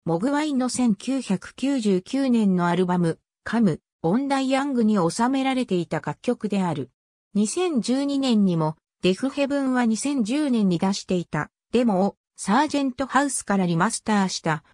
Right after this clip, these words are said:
限定版のビニールレコードをリリースした。二千十一年九月の上旬に、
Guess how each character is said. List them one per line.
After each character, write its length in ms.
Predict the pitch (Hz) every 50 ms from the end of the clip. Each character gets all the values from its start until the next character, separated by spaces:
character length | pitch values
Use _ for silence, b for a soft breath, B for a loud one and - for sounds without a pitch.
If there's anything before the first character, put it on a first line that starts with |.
| b _
限 240 | - 170 220 277 -
定 240 | - 311 311 294
版 220 | 240 233 196 185 175
の 100 | 160 147
ビ 120 | 156 156
ニ 260 | 175 208 240 277 294
ー 40 | 302
ル 80 | 302 294
レ 140 | 285 285 185
コ 200 | - 302 294 285
ー 60 | 233
ド 100 | 190 185
を 60 | 175
リ 140 | 165 175 165
リ 200 | 190 233 254 240
ー 40 | 196
ス 180 | - - 165
し 140 | 151 - -
た。 200 | - 139 - - _ _ _ _ _ _ _ _ _
二 120 | 175 180
千 300 | 180 - 285 311 330 311
十 200 | - 247 262 294
一 260 | 302 277 - - 277
年 200 | 285 277 240 208
九 160 | 202 - - 254
月 260 | 302 277 - - 208
の 160 | 196 170 147
上 260 | - 165 175 220 247
旬 280 | 196 226 226 220 202 190
に、 180 | 185 185 -